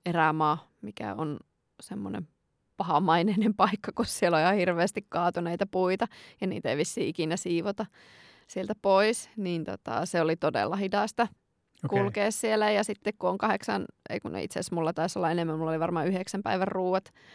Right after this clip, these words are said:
Speaker 1: repussa, niin, niin sitten kun kiipeilee niitten puurunkojen yli siellä, niin se on kyllä semmoinen crossfitti, <laughs> että et niinku tietää käyneensä.
Speaker 2: Ja meneekö se niinku, no siis suureksi osaksi tietenkin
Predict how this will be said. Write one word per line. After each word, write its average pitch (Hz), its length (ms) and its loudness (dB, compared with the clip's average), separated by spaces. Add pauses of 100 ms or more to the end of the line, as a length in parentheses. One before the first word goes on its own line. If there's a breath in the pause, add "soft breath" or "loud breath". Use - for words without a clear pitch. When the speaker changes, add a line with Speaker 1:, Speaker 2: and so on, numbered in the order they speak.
(180 soft breath)
Speaker 1:
repussa, 190 520 -2 (120)
niin, 196 260 -6 (1000 soft breath)
niin 180 120 -2
sitten 180 260 -2
kun 175 160 -4
kiipeilee 170 500 2
niitten 165 320 -2
puurunkojen 156 680 0
yli 185 220 0
siellä, 160 340 0
niin 185 180 -4
se - 140 -4
on 175 100 -2
kyllä 151 200 -2
semmoinen 170 360 -2
crossfitti, - 540 -6 (220)
<laughs> - 200 -4
että - 160 0 (340)
et 262 220 4
niinku 190 220 2 (1000 loud breath)
tietää 185 440 2
käyneensä. 170 680 0 (340)
Speaker 2:
Ja 139 120 4
meneekö 127 340 2
se 143 100 4
niinku, 139 460 4 (100)
no 139 140 0
siis 117 180 -4
suureksi 120 380 -4
osaksi 113 180 -6
tietenkin 127 520 -4